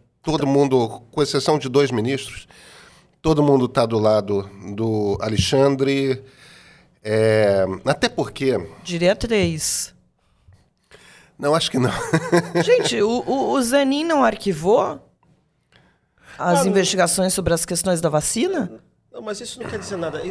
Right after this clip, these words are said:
Speaker 3: Isso, isso, assim,
Speaker 2: Eu, eu acho
Speaker 3: isso
Speaker 2: que
Speaker 3: tudo
Speaker 2: quer
Speaker 3: se
Speaker 2: dizer
Speaker 3: explicar.
Speaker 2: sim.
Speaker 3: Às vezes você manda arquivar porque falta não sei o quê. Você não analisa o mérito.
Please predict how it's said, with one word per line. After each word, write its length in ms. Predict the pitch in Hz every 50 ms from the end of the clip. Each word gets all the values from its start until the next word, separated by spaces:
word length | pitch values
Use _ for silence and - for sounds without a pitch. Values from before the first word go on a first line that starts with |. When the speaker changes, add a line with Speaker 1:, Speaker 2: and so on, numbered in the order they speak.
| 185 -
Speaker 3:
Isso, 200 | 202 - - 226
isso, 160 | 202 - 214 208
assim, 160 | 175 - -
Speaker 2:
Eu, 200 | - 160 180 175 -
eu 240 | 175 185 170 180 -
acho 160 | - - - -
Speaker 3:
isso 100 | - 554
Speaker 2:
que 40 |
Speaker 3:
tudo 140 | 539 - 571 523
Speaker 2:
quer 60 | 508
Speaker 3:
se 60 | 494
Speaker 2:
dizer 120 | 494 508
Speaker 3:
explicar. 280 | 523 508 - - - -
Speaker 2:
sim. 180 | 220 202 196 220
Speaker 3:
Às 160 | 190 190 175
vezes 180 | 180 226 226 -
você 80 | - 214
manda 180 | 202 202 190
arquivar 360 | 185 165 - 185 175 - 175 165
porque 140 | - - 170
falta 320 | - - 165 151 - 165
não 100 | 139 147
sei 180 | - - 165 147
o 20 |
quê. 240 | - - 147 139 143 - - - -
Você 160 | - 151 - 196
não 80 | 208
analisa 380 | 202 196 190 190 196 190 165 190
o 40 | 180
mérito. 480 | 175 170 170 165 165 156 165 - -